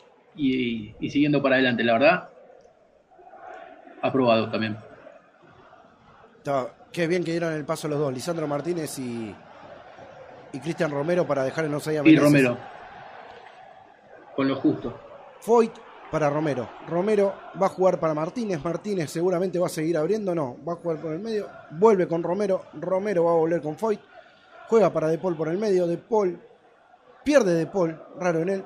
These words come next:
Speaker 2: pero la recupera y vuelve a perder con Alexis Sánchez. Está muerto De Paul, ¿eh? Está muerto, no da más. No da más. ¿Quién pondrías por
Speaker 1: ¿Qué,
Speaker 2: De Paul?
Speaker 1: qué ten-, qué, qué tenemos de recambio para De Paul?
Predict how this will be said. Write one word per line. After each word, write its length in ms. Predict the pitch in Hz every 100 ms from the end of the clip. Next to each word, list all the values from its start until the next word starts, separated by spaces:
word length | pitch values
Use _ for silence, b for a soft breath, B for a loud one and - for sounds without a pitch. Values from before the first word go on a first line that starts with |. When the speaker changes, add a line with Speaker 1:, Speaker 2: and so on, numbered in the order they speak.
| -
Speaker 2:
pero 140 | 151
la 120 | 151 151
recupera 920 | 156 170 214 202 185 - - - -
y 80 | 143
vuelve 240 | 175 185
a 60 | 151
perder 200 | 151 170
con 100 | 160
Alexis 300 | 165 147 151
Sánchez. 300 | 151 120 117 -
Está 160 | -
muerto 300 | 170 160 139
De 80 | 135
Paul, 220 | 123 170
¿eh? 100 | 139 - - - - - - - - - - - - -
Está 160 | 175
muerto, 300 | 147 139 135
no 80 | 147
da 100 | 151
más. 240 | 139 - - - - _ - - - - - - - - - - - - - - - - -
No 120 | 160
da 80 | 160
más. 280 | 156 120 - - - 139 131
¿Quién 180 | - 175
pondrías 300 | 165 160 160
por 120 | 139 147
Speaker 1:
¿Qué, 40 |
Speaker 2:
De 60 | 139
Paul? 220 | 143 113 -
Speaker 1:
qué 100 | 170
ten-, 320 | 165 156 147
qué, 220 | 175 170 - - - - -
qué 100 | 180
tenemos 340 | 165 170 160
de 60 | 156
recambio 440 | 151 151 151 143
para 160 | 143 139
De 80 | 135
Paul? 300 | 143 139